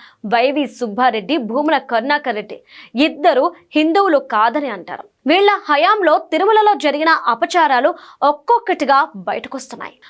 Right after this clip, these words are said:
వైఎస్ జగన్ని ఎవరు ట్రాప్ చేయాల్సిన అవసరం లేదేమో అనిపిస్తుంది. అన్ని ఉచ్చులు వాళ్లే రెడీ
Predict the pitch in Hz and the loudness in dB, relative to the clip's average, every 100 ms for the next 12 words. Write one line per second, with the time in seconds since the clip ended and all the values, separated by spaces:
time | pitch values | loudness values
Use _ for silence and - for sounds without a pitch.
0 | _ 247 330 415 427 247 233 302 339 359 | _ 0 2 2 0 0 0 2 2 2
1 | 277 269 320 359 311 294 370 381 359 359 | 2 2 0 0 0 2 0 0 0 0
2 | 339 392 320 359 320 269 285 370 381 330 | 0 0 0 -2 0 2 2 2 0 -2
3 | 294 269 220 - _ _ _ _ 247 294 | -4 -10 -14 -18 _ _ _ _ -2 0
4 | 381 370 294 277 349 302 240 285 359 269 | 0 0 0 0 0 2 2 2 2 0
5 | 240 | -2